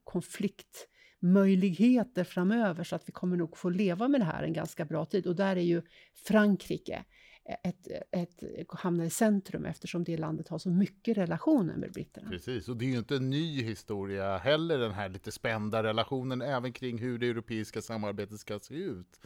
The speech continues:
Speaker 2: Jag menar, britter påminner ju ofta om att, eh, general de Gaulle en gång la in sitt veto mot att Storbritannien överhuvudtaget skulle bli medlemmar i E U, och det är ju, ja, det är ju sextio år sedan här nu.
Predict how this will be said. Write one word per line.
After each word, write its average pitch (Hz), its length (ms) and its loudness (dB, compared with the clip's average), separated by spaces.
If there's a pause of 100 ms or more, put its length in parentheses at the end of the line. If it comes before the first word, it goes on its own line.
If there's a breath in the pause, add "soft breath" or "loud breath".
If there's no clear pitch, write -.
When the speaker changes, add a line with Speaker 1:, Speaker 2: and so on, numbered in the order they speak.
(420 loud breath)
Speaker 2:
Jag 120 100 -4
menar, 113 140 2
britter 120 400 0
påminner 110 460 0
ju 113 120 0
ofta 104 320 -2
om 110 260 4
att, 101 280 -2
eh, 101 300 0 (380 loud breath)
general 123 500 4
de 120 100 0
Gaulle 117 460 6
en 107 120 0
gång 104 280 0
la 104 140 0
in 101 100 -4
sitt 104 180 -6
veto 113 440 -2
mot 107 180 -4
att 107 100 -2
Storbritannien 104 520 -4
överhuvudtaget 104 420 -2
skulle 101 420 -6 (260)
bli 147 360 0
medlemmar 101 720 0
i 101 420 -6
E 120 220 -4
U, 101 140 -6
och 101 180 -8
det 104 100 -6
är 120 80 -4
ju, 120 300 -4 (160)
ja, 98 220 -6
det 107 80 -8
är 113 60 -6
ju 120 100 -8
sextio - 400 -10
år 135 200 -4
sedan 95 220 -8
här 90 140 -12
nu. 101 180 -16